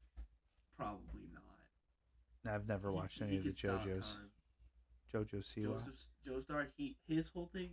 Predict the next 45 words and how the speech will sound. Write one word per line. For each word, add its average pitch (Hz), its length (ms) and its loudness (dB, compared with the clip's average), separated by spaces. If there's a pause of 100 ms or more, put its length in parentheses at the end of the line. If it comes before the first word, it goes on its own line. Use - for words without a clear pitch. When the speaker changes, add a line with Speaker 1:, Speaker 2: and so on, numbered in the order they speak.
Speaker 1:
is - 100 -16
he 165 140 -8 (100)
pulled - 140 -2
Speaker 2:
So 147 80 8
Speaker 1:
out 135 200 6
Speaker 2:
the, 143 80 -2 (300)
how 156 120 10
many? 151 220 6 (560)
All 131 140 12
the 123 100 6
JoJo's 113 640 4
there. 104 220 4
There's 110 200 2
JoJo's, 113 640 6 (580)
JoJo 120 480 6 (500)
Superstar. 120 600 0 (100)
What? 120 220 -2 (300)
Speaker 1:
It's, 117 100 4 (100)
Speaker 2:
Those - 100 -8
are - 40 2
Speaker 1:
it's 196 120 2
all 190 220 2
JoJo's 175 280 2
Bizarre 135 320 -4
Adventure. 107 540 -8 (280)
Speaker 2:
Yep. 117 180 2 (260)
So, 131 120 6
Speaker 1:
They're 123 80 4
Speaker 2:
but 139 120 10
Speaker 1:
all 156 60 6
Speaker 2:
what 151 140 10
are 147 80 10
all 135 100 12
their 127 140 4
Speaker 1:
JoJo's. 131 40 4
Speaker 2:
names? 117 360 0 (400)
Speaker 1:
So 139 140 0
it 131 80 0
starts - 260 -4
with 131 180 -8
Jonathan, 156 520 -2 (180)
goes 113 240 4
to - 80 4
Speaker 2:
Joestar. 123 240 6
Speaker 1:
Joseph, 151 340 -2